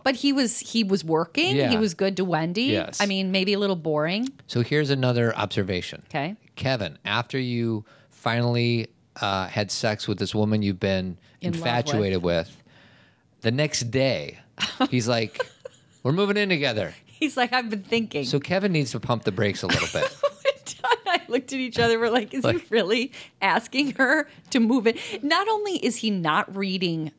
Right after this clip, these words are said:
Speaker 1: social cues and body cues, like, Leslie is trying her hardest to get away from him in
Speaker 2: Yeah.
Speaker 1: all these scenes. Like, she's like, "Um, I'm gonna go show, show Jules your article." And then he pulls her back and says,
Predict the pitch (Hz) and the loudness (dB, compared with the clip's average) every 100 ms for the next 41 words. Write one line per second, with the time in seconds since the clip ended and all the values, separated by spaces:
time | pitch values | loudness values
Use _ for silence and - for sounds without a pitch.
0 | _ _ - - 165 180 220 226 220 214 | _ _ -4 2 2 2 -2 -2 -2 2
1 | 220 226 - 160 147 143 151 196 190 240 | 2 0 -2 -2 2 2 2 0 -4 0
2 | 226 208 190 190 226 254 254 - 190 202 | 2 2 0 0 0 0 -2 -2 -2 0
3 | 190 170 165 180 165 - 156 160 139 131 | 0 0 2 2 0 -4 -2 0 0 0
4 | 156 - 240 285 302 311 311 226 294 294 | -2 0 2 4 2 2 2 2 2 2
5 | 285 277 269 277 294 311 - - - - | -2 0 2 2 2 0 -4 -12 -8 -2
6 | 214 - 233 240 - 311 311 285 - - | 0 0 0 0 2 2 2 -2 -12 -2
7 | 320 403 415 392 - 320 233 - - - | 0 2 2 0 2 0 0 -8 -6 0
8 | 277 190 233 233 233 202 196 220 160 101 | 0 2 2 2 2 2 2 0 -2 -2
9 | - - - 196 160 151 151 165 233 254 | -4 -6 0 0 0 -6 -4 0 0 0
10 | 262 202 185 180 _ - - 180 170 - | 0 0 0 -4 _ -20 -8 -4 -2 0
11 | 165 156 151 - | 2 2 -2 -8